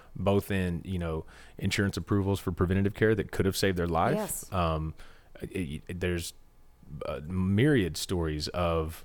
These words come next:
Speaker 1: um, you know, uh, say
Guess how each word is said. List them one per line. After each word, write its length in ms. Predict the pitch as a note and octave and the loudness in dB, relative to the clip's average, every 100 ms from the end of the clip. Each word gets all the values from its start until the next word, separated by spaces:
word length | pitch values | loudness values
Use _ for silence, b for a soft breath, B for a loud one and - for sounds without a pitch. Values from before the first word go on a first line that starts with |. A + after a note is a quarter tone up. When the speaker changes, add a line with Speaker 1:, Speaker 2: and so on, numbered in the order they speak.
| - | -8
Speaker 1:
um, 480 | F#2+ F2+ D#2+ D2+ C#2+ - b b - - | -4 -2 -2 -6 -8 -14 b b -20 -10
you 80 | G2 | -4
know, 180 | E2+ D2 - - | -2 -4 -10 -10
uh, 100 | - - - | -8 -8 -6
say 280 | - F#2+ | -2 -2